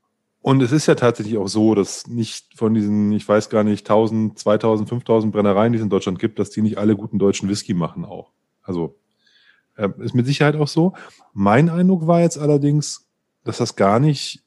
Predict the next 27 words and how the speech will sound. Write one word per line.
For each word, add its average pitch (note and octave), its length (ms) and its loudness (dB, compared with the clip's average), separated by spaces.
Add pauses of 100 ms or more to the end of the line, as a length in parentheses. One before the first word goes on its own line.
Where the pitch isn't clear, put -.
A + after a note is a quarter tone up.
(260)
so A2 240 -4
sehr G#2+ 180 2
eine A2+ 100 2
Frage A2+ 320 0
des A2 140 -4
Destillats G#2 600 0
oder A#2 120 -2
des G2 140 -4
Brennverfahrens E3 1000 -2
war, E3+ 280 -2 (440)
sondern G#2+ 180 -2
ich B2 140 -2
hatte, D#3 180 0
wenn C3 100 2
ich B2+ 80 0
sowas C3+ 280 0
mal A#2+ 160 2
probiert A2+ 440 -2
habe, A2 160 0
immer B2+ 180 -2
das B2+ 160 -4
Gefühl A#2+ 380 -2
gehabt, C3+ 400 0 (420)
die A2+ 100 -12
erschlagen A#2+ 640 0
einen A#2+ 320 0
mit - 440 -4